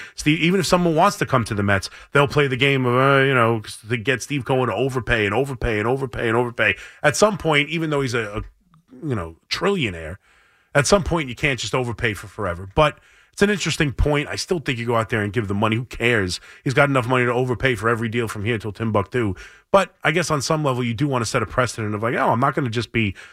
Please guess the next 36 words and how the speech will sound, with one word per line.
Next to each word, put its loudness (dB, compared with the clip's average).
the, 4
the 0
stepping 0
stone -2
or, -4
or, -4
you 0
know, -4
something 2
used 0
to -2
just -2
draw 0
as -2
much 2
money 2
out 4
of 0
everybody 0
else, -2
and -6
I 4
gotta, 0
I 6
gotta 2
overpay -2
to -8
get -6
you -2
every 0
time 0
I 2
wanna 0
get 2
someone." -4
But 2